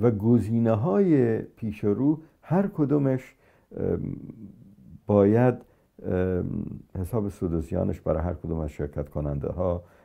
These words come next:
روشن باشه، بدونن که، ام، چه ارزش‌هایی در یک گزینه منظور هست و چه ارزش‌هایی، اه، در گ-، گزینه، اه، مؤثر نیست. از این رو هر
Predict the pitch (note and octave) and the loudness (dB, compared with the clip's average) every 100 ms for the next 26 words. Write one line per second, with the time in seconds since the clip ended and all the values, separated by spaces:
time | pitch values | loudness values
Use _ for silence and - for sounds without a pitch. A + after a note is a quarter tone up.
0 | _ - E2 D#2 - E2 D#2 C#2+ C#2+ D#2 | _ -6 -2 -4 -4 -4 -4 -4 -6 -2
1 | F#2+ G#2+ F#2+ E2 D#2+ D2+ D#2 D#2 D2 _ | 0 0 0 -2 -2 -4 -4 -4 -6 _
2 | _ _ _ - D2 D2 D2 D2 D#2 - | _ _ _ -8 -6 -4 -6 -8 -10 -6
3 | G2+ E2 C#2+ D#2 - E2+ D#2 D2+ D2 D#2+ | -4 -2 -4 -8 -6 -4 -4 -4 -4 -4
4 | D#2 C#2 C#2+ D#2 D2 C#2+ D#2 C#2+ D#2 D#2 | -6 -6 -6 -6 -6 -8 -8 -8 -8 -10
5 | - - D#2+ C#2+ C#2 C#2 - D#2+ D2 D2 | -12 -8 -6 -6 -8 -12 -8 -6 -6 -10
6 | _ _ _ _ - D#2+ D2+ D2 D2 D2+ | _ _ _ _ -14 -10 -6 -8 -8 -6
7 | D2+ D2 D2 - - E2 - D#2+ D#2 D2+ | -6 -6 -10 -16 -10 -8 -6 -8 -6 -6
8 | D#2+ E2 - - D#2 D#2 D#2+ D#2 D2+ - | -6 -6 -8 -10 -8 -8 -8 -8 -8 -6
9 | F2 F#2+ D3+ D#3+ _ _ _ C#3+ C#3+ - | -4 -2 -6 -8 _ _ _ 0 0 0
10 | F#3+ G3+ F#3 D#3+ G#3 | -4 0 0 0 -4